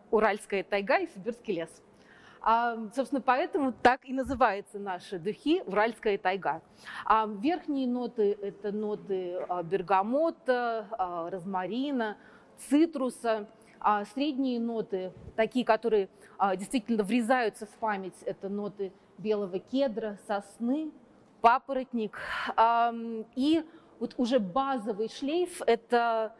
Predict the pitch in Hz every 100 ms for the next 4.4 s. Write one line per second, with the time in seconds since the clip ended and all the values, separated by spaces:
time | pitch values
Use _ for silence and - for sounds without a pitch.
0 | - - 196 202 240 214 208 226 214 254
1 | 285 220 220 208 165 - - - - -
2 | - - - - - - - - - _
3 | _ _ - - 185 185 185 165 160 165
4 | - - 160